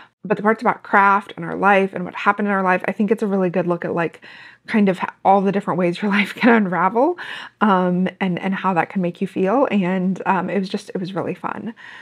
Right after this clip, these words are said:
And then my last one is a graphic novel,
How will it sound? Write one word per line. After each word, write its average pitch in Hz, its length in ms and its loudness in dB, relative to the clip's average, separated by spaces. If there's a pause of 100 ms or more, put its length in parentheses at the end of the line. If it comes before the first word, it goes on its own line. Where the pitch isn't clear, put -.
(280)
And 233 80 4
then 220 60 6
my 214 100 6
last 294 280 4
one 220 140 0
is 165 320 0
a 180 60 -2
graphic 185 520 0
novel, 160 480 -4